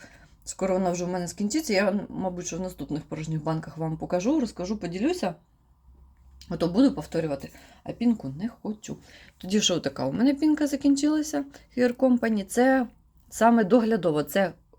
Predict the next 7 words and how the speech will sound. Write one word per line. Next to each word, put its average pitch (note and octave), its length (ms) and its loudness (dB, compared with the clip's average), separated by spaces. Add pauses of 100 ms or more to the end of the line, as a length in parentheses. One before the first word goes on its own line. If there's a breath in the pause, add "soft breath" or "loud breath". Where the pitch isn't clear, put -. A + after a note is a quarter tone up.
е, E3 240 0 (1300 soft breath)
укладка, A#3+ 460 4
да? A3+ 200 2 (140)
Для F3 500 2
фіксації, D#3+ 640 0
для F3 100 6
укладки. E3+ 480 0